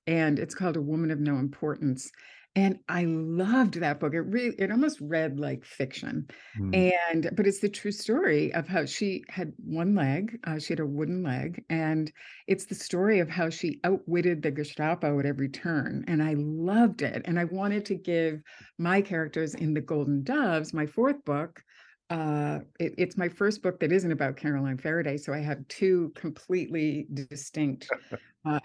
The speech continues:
Speaker 1: heroines, but I wanted to give my two heroines, who were spies in the book, that same, uh, uh,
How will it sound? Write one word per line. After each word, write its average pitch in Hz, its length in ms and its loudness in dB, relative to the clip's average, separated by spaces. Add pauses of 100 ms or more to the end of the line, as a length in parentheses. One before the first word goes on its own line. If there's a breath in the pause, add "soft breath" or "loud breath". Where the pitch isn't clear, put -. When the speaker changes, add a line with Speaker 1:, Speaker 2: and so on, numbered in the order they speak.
Speaker 1:
heroines, 151 520 4
but 151 240 -2
I 185 60 0
wanted 220 300 2
to 240 140 0 (120)
give 185 380 0 (400 soft breath)
my 165 320 -2
two - 260 -4
heroines, 170 480 4
who 160 100 -2
were 147 120 0
spies 151 560 2
in 139 80 2
the 139 40 2
book, 135 220 -2 (140)
that 147 200 -4
same, 165 720 2 (640)
uh, 143 440 -2 (180)
uh, - 80 -10